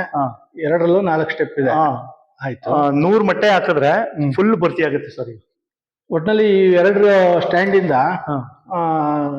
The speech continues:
Speaker 2: ನೂರ್ ಮೊಟ್ಟೆ ಮೇಯಿಸ್ಬೋದು ಅಷ್ಟೇ.
Speaker 1: ನೂರ್ ಮೊಟ್ಟೆ ಮೇಯಿಸ್ಬೋದು ಸರ್ ಅಷ್ಟೇ.
Speaker 2: ನೂರ್ ಮೊಟ್ಟೆ
Speaker 1: ಯಾಕೆಂದ್ರೆ ಇವಾಗ ಅಷ್ಟು ಬರೀ ಮೊಟ್ಟೆ ನಾವು ಚಾಕಿ ಮಾಡ್ಕೊಂಡು ಮಾಡಿದ್ರೆ
Speaker 2: ಹ್ಮ್.
Speaker 1: ಇನ್ನೂರು ಮೇಯಿಸ್ಬೋದಾಯ್ತು.
Speaker 2: ಹಾ.
Speaker 1: ಈಗ ಸಿ ಆರ್ ಸಿಗಳು ಚಾಕಿ ಸೆಂಟರ್‌ಗಳು ಮಾಡ್ಬಿಟ್ಟವ್ರೆ.
Speaker 2: ಹ್ಮ್, ಹ್ಮ್.
Speaker 1: ಅವ್ರು ದುಡ್ಡಿಗೆ ಸಲುವಾಗಿ ಏನ್ ಮಾಡ್ತಾರೆ, ನೂರ್ ಮೊಟ್ಟೆ ಮರಿ ಅಂತಂದ್ರೆ ನೂರೈವತ್ತು ಮೊಟ್ಟೆ, ಇನ್ನೂರು ಮೊಟ್ಟೆ ಅಷ್ಟು ಹೆಚ್ಚುವರಿ ಕೊಡ್ತಾರೆ.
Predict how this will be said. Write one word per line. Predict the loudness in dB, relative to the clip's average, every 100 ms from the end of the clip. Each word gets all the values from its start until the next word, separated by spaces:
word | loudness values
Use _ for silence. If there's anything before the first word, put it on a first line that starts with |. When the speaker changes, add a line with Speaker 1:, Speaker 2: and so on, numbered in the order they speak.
| -8 -12 -4
Speaker 2:
ನೂರ್ | 0 2
ಮೊಟ್ಟೆ | 2 0 0
ಮೇಯಿಸ್ಬೋದು | 0 0 -2 -2
ಅಷ್ಟೇ. | 0 0
Speaker 1:
ನೂರ್ | 0
ಮೊಟ್ಟೆ | 0 0
ಮೇಯಿಸ್ಬೋದು | -2 -2 -6 -10
ಸರ್ | -10 -12
ಅಷ್ಟೇ. | -4
Speaker 2:
ನೂರ್ | -2 0
ಮೊಟ್ಟೆ | 0 0
Speaker 1:
ಯಾಕೆಂದ್ರೆ | -2 0 2 2
ಇವಾಗ | 2 2
ಅಷ್ಟು | 0 -2 -6 -4 -4
ಬರೀ | -2 -2
ಮೊಟ್ಟೆ | 0 -2 -2 -2 0
ನಾವು | 2 0
ಚಾಕಿ | 0 -2 -4 -4
ಮಾಡ್ಕೊಂಡು | -4 -6 -6 -8 -4 -4
ಮಾಡಿದ್ರೆ | -2 -2 -2 -2
Speaker 2:
ಹ್ಮ್. | -2 -6 -6 -2 -2 -2
Speaker 1:
ಇನ್ನೂರು | 0 2 2
ಮೇಯಿಸ್ಬೋದಾಯ್ತು. | -2 -4 -2 -2 -2 -2
Speaker 2:
ಹಾ. | -4 -4 -2 -2 -2
Speaker 1:
ಈಗ | -2 -2
ಸಿ | -2 0
ಆರ್ | 0
ಸಿಗಳು | 0 0 0
ಚಾಕಿ | 0 -2 -4 -6
ಸೆಂಟರ್‌ಗಳು | -6 -6 -4 -2
ಮಾಡ್ಬಿಟ್ಟವ್ರೆ. | -2 -4 -4 -4 -4 -4
Speaker 2:
ಹ್ಮ್, | -6 -4 -2 -2
ಹ್ಮ್. | 0 0
Speaker 1:
ಅವ್ರು | 2 0
ದುಡ್ಡಿಗೆ | -2 -2 0
ಸಲುವಾಗಿ | 0 0 0
ಏನ್ | -2
ಮಾಡ್ತಾರೆ, | -2 -2 -2
ನೂರ್ | 0 0
ಮೊಟ್ಟೆ | 0 -2 -2
ಮರಿ | 0 0 -2
ಅಂತಂದ್ರೆ | -2 -4 -2 -2
ನೂರೈವತ್ತು | -2 -2 0 -2 -6
ಮೊಟ್ಟೆ, | -10 -8
ಇನ್ನೂರು | -6 -6 -6
ಮೊಟ್ಟೆ | -8 -6
ಅಷ್ಟು | -8 -4
ಹೆಚ್ಚುವರಿ | -6 -4 -6 -6
ಕೊಡ್ತಾರೆ. | -6 -12 -12 -20